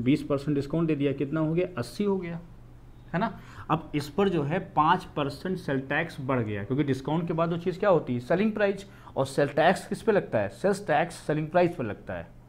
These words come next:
सेल्स टैक्स किस पे लगता है, बिक्री कर, है ना, सेलिंग प्राइस। अब देखो, आठ पंचे चालीस, चार बढ़ गया, अब ये हो गया एटी फ़ोर, कितना हो गया, एटी फ़ोर। जो एटी फ़ोर की वैल्यू है वो हमें दे रखी है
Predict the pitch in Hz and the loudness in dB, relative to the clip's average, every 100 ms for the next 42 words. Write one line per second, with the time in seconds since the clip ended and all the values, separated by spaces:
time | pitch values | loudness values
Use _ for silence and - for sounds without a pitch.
0 | - - - 147 147 143 143 - 165 175 | -20 -20 -6 -6 -2 -2 -2 -4 -8 -6
1 | 165 165 202 196 - 123 131 135 170 165 | -6 -6 -8 -10 -14 -6 -4 -2 0 0
2 | 165 120 - 156 226 - 139 117 110 101 | 0 -2 -2 -2 -2 0 -2 -2 -4 -10
3 | 104 - - - - - 135 135 135 135 | -12 -16 -20 -20 -20 -2 0 0 -2 -4
4 | 135 139 160 160 160 156 131 110 101 98 | 2 2 2 -2 -4 -4 -2 -2 -4 -10
5 | - - - 139 143 147 160 160 147 147 | -16 -16 2 4 4 2 -4 -4 -6 -8
6 | - - - 156 175 143 131 156 - 123 | -14 -10 -4 -2 0 0 -2 -4 -6 -6
7 | - 120 - 95 92 - - - - - | -4 -6 -6 -10 -12 -18 -20 -20 -20 -20
8 | - 120 139 131 135 202 277 - 127 117 | -12 -8 -2 -2 2 0 0 -6 -8 -6
9 | 131 131 135 - - - - 160 208 151 | -6 -6 -10 -12 -20 -12 -4 -4 2 2
10 | - 233 - 220 220 214 156 143 170 147 | 4 0 4 4 4 2 2 4 2 0
11 | 180 185 175 160 175 175 131 120 123 139 | -2 -2 -4 -4 -4 -2 -2 -4 -4 -2
12 | 127 147 | 0 0